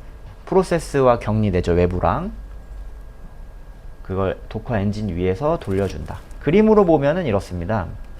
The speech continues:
그림으로 보면, 자, 이게 이제 여러분의 지금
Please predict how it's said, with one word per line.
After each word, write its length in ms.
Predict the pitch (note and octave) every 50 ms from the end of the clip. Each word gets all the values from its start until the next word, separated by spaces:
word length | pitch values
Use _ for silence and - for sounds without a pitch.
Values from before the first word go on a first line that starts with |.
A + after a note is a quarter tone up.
| - - - - - - - - - - - - - - - - - - - - - - -
그림으로 400 | - A#2+ C3 C3 B2 A#2 A2+ G2+
보면, 300 | G2 G2 A#2+ C3+ B2+ - - - - - - - - - - - - -
자, 220 | - F#2+ F2+ F2 E2+ -
이게 300 | - B2 C3+ D#3 E3 D#3
이제 240 | C3+ A#2 B2 A#2 -
여러분의 680 | - G#2 A#2 D#3 F3+ D#3 D#3+ D#3+ D3+ C#3+ C3 A#2 G#2+ G2+
지금 400 | - - G#2 G#2+ G#2+ F2+ D2